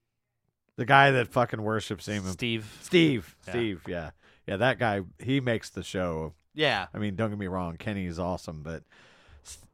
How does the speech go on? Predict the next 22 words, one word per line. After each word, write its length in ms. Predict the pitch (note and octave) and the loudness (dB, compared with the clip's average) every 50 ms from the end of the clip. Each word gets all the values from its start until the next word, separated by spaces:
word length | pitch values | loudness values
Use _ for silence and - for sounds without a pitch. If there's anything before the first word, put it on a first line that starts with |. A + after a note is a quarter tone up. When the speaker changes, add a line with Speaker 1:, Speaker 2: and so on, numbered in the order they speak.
| _ - | _ -20
Speaker 1:
Stevie 420 | - - - C3 A#2 A2 G2+ G2+ | -14 -6 -2 -2 0 0 0 -2
following 400 | E2+ - G#2 F#2 F2+ F2+ F#2 F2 | -2 0 0 0 2 0 0 -2
him 160 | E2 E2 E2 | -4 -6 -6
around 480 | E2+ F2 F2 F2 F2 F2 E2+ E2 D#2 D#2+ | -4 -4 -4 -4 -4 -4 -4 -4 -4 -6
is 280 | E2 D2+ D#2 - - - - - _ _ _ _ - - _ _ _ _ _ _ _ _ - - - - - | -6 -8 -10 -14 -16 -18 -20 -20 _ _ _ _ -20 -20 _ _ _ _ _ _ _ _ -20 -20 -20 -14 -10
pretty 160 | - F#2 F2 | -8 -8 -8
fucking 340 | - - F2+ - - E2+ E2+ | -6 -8 -8 -8 -8 -8 -2
Speaker 2:
Jason 360 | - E3 E3+ E3 E3 E3 D3+ | 2 4 4 4 2 -2 -6
Speaker 1:
hilarious. 340 | - - A#2+ A#2 A#2 A2 - G#2 - | -4 -2 -2 -2 -2 -2 -4 -8 -10
Speaker 2:
Sudeikis 40 | - | -10
in 80 | G2 E2+ | -12 -12
season 420 | - - - - G#2+ F#2 F#2 F2+ | -12 -14 -12 -12 -12 -10 -12 -10
three 220 | - G#2+ G2+ F#2+ F#2+ | -8 -6 -6 -6 -6
was 160 | F2 F2 - | -8 -10 -10
pretty 220 | - - F#2 F2 | -10 -10 -10 -8
good, 200 | E2+ E2+ E2+ E2+ | -8 -10 -10 -10
too. 360 | - - E2+ E2 E2 E2 E2 - _ _ _ _ _ _ _ _ _ _ _ _ _ _ _ _ _ _ _ _ _ _ _ _ _ _ _ | -12 -12 -14 -12 -12 -14 -16 -18 _ _ _ _ _ _ _ _ _ _ _ _ _ _ _ _ _ _ _ _ _ _ _ _ _ _ _
The 80 | - A#2+ | -10 -4
character 380 | - - B2 A2 - - A2+ | 0 0 0 0 0 -2 -6
that 180 | F#2 F#2 F2 D#2+ | -8 -8 -8 -6
dies, 480 | - F#2 F#2 F2 E2+ E2+ E2+ E2+ E2 - | -4 -4 -2 -2 -4 -4 -6 -8 -8 -8
not 160 | F#2+ F2 | -10 -10